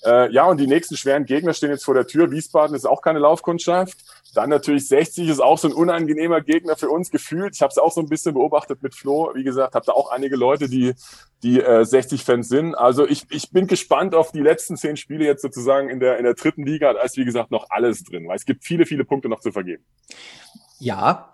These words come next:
Speaker 2: das ist definitiv richtig. Und deswegen ein Abgesang, wie es immer mal wieder schon zu lesen ist, ähm, absolut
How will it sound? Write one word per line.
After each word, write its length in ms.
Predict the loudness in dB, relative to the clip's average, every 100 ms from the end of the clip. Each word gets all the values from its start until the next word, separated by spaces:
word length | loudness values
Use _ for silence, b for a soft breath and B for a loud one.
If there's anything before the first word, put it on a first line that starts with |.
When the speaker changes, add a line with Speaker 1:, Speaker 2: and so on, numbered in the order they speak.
| -4
Speaker 2:
das 140 | -2
ist 160 | 0 2
definitiv 480 | 2 2 0 0 0
richtig. 380 | -2 -2 -4
Und 260 | -4 -4 -2
deswegen 400 | -4 -2 -2 -2
ein 80 | -2
Abgesang, 800 | -4 0 0 2 0 -2 -6 -6
wie 140 | -4
es 260 | -4 -8 _
immer 180 | -4 -2
mal 160 | 0 0
wieder 160 | -2
schon 180 | -4 -8
zu 140 | -6
lesen 340 | -6 -4 -6 -6
ist, 240 | -8 -8
ähm, 300 | -8 -10 -12
absolut 520 | -14 -14 -8 -8 -8